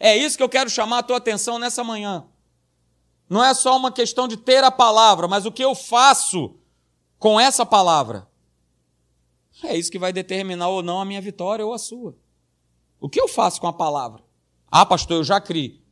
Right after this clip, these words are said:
Beleza. Primeiro passo. E os próximos?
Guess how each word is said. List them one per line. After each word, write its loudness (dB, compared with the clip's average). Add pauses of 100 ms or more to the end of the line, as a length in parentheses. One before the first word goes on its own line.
(180)
Beleza. -2 (1400)
Primeiro 2
passo. 6 (180)
E -2
os -2
próximos? -4